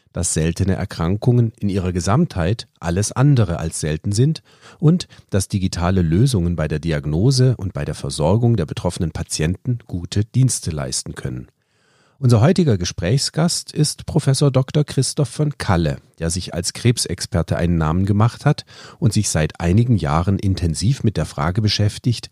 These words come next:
wie Digitalisierung die medizinische Forschung voranbringen kann. Professor von Kalle war Gründungsdirektor des Nationalen Zentrums für Tumorerkrankungen,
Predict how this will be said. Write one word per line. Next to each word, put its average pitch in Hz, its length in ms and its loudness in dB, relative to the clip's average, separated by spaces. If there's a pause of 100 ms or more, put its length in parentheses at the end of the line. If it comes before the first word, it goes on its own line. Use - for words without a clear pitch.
(220)
wie 113 320 2 (100)
Digitalisierung 101 960 2
die 92 120 -2
medizinische 92 720 -2
Forschung - 420 -6
voranbringen 76 720 0
kann. - 300 -12 (800)
Professor 160 360 2
von 92 220 0
Kalle 104 420 2
war 76 140 -4
Gründungsdirektor 107 1000 2
des 80 200 -4
Nationalen 78 600 -2
Zentrums 90 580 -2
für - 200 -8
Tumorerkrankungen, 107 1080 0